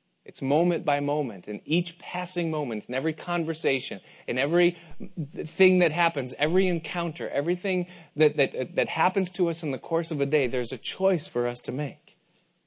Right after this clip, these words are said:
And that is that it's the choice to employ the wealth that's available to us and to live out the Christian life, not by our own strength. And, and it's amazing because look at what he says there in that verse.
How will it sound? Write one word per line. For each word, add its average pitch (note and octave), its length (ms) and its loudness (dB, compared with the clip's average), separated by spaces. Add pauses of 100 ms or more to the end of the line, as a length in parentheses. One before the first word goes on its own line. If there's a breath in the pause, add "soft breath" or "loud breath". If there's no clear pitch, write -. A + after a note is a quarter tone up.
(500)
And C3+ 120 -2
that F#3+ 160 8
is E3 120 4
that D3 120 6
it's C3 160 -4
the C3 120 0
choice F#3+ 560 2
to D3+ 120 4
employ F#3 840 6
the D#3+ 140 2
wealth C#3+ 640 6
that's B2+ 180 -2
available C3 580 2
to C#3+ 220 2
us A2 180 2 (180 loud breath)
and B2 140 -6
to A#2+ 100 -6
live B2+ 340 2
out D3+ 300 -4
the A#2+ 80 -4
Christian B2+ 480 -8
life, A2 260 -2 (260 soft breath)
not D#3+ 320 0
by G#3+ 220 2
our D#3+ 180 4
own C#3 160 0
strength. - 680 -4 (1500 loud breath)
And, F#3 140 8
and F#3 160 8
it's F#3+ 140 6
amazing F3+ 480 8
because C#3 260 2
look G#3 160 6
at A#3 80 10
what G3+ 140 10
he G3 80 6
says G#3 280 6
there D#3 200 6
in C#3+ 100 4
that C#3+ 180 6
verse. F3 240 6